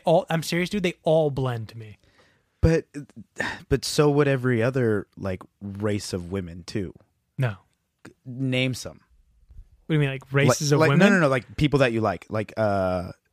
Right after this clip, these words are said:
Speaker 2: actresses that you find attractive. Like, actresses, though, not famous people. 'Cause we were talking about white actresses right now.
Speaker 1: <sighs>
Speaker 2: 'Cause you got, like, Halle Berry.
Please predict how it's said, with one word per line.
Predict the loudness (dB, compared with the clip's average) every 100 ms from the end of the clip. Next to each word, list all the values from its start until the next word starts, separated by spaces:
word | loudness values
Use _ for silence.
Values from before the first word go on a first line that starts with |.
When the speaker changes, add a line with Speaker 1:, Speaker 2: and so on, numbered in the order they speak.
| _ _
Speaker 2:
actresses | -2 -2 -4 -8 -10 -14 -20 -20 _ _ _ _ _ _ 0
that | 2
you | 2 0
find | 2 0
attractive. | 0 -2 -4 -4 -4
Like, | -2 2
actresses, | 2 0 -10 -12 -12 -14
though, | -16 -6
not | 0 0 -2
famous | -4 -4 -4
people. | -10 -14 -6
'Cause | -2
we | 2
were | 2
talking | 2 0
about | -2 -2
white | 0 0 0 -2
actresses | -2 -2 -12 -12 -12
right | -12
now. | -12 -12 -14 -16 -18 -20 -20 -20 -18 -18
Speaker 1:
<sighs> | -18 -20 -20 _ _ _ -10 -2
Speaker 2:
'Cause | 0
you | 2
got, | 2 2
like, | 0 0 -6 _ _ -6
Halle | 2 4 2
Berry. | 2 2 2 -2 -10